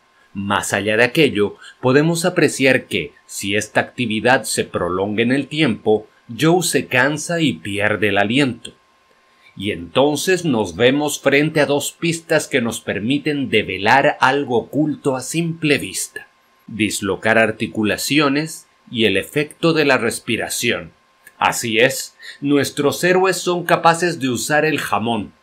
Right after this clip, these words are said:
Tenemos indudablemente delante de nosotros la evidencia de que los usuarios del jamón datan de la prehistoria.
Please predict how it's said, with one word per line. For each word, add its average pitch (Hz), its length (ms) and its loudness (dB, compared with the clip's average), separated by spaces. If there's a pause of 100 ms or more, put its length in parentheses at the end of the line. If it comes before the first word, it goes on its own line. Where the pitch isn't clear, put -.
(380)
Tenemos 143 500 2
indudablemente 143 1040 2
delante 147 480 0
de 135 120 0
nosotros 117 640 -4
la 117 120 2
evidencia 147 680 0
de 123 140 -2
que 113 100 -4
los 95 220 -8
usuarios 127 640 2
del 117 160 -4
jamón 139 560 0
datan 131 420 0
de 117 100 2
la 95 140 0
prehistoria. 90 800 -2